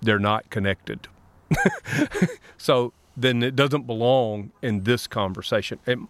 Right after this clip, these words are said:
it, it belongs in another conversation. How, how, I'm ha-, willing and wanna have the conversation, how do we make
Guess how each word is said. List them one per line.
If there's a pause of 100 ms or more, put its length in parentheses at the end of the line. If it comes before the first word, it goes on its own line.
it, (280)
it
belongs
in
another
conversation. (680)
How, (180)
how,
I'm
ha-,
willing
and
wanna
have
the
conversation, (340)
how
do
we
make